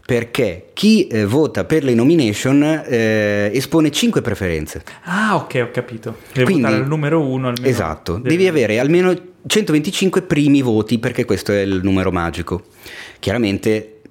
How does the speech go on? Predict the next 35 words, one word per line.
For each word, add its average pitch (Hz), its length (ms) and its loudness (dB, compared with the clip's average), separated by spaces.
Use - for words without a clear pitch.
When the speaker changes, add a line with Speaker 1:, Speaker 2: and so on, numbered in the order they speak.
Speaker 1:
essendo 120 440 0
in 98 80 2
millecinquecento, 107 880 0
facciamo 113 400 -4
finta 123 240 0
che 98 100 -2
votino 101 400 0
tutti, 90 500 -4
è - 80 -8
facile 107 400 0
che 92 380 -2
qual-, 90 200 -6
almeno 107 400 0
un 113 140 2
attore 107 320 0
a - 20 -4
c-, - 160 -6
a 90 60 -6
centoventicinque 85 720 -4
ci - 120 -4
arrivi. 80 400 -2
Mettiamo 214 380 2
un 185 80 4
caso 151 260 0
semplice, 123 560 0
mettiamo 165 360 2
che 123 100 -4
questo 160 240 -2
attore, 127 500 2
eh, 101 1040 0
invece 139 300 2
di 139 160 0
centoventicinque 147 760 0
ne 135 140 0
raggiunge 131 720 0